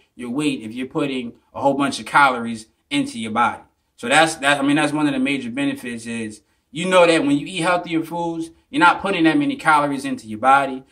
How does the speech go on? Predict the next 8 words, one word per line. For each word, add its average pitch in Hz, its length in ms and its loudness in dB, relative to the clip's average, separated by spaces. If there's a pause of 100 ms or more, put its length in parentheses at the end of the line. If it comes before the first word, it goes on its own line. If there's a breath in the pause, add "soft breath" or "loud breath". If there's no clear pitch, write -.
(160)
You're 135 140 -6
not, 151 500 4 (300)
um, 120 640 0 (340)
and 143 140 0
you're 151 140 2
also 175 340 2
putting 185 320 -2
in 151 440 0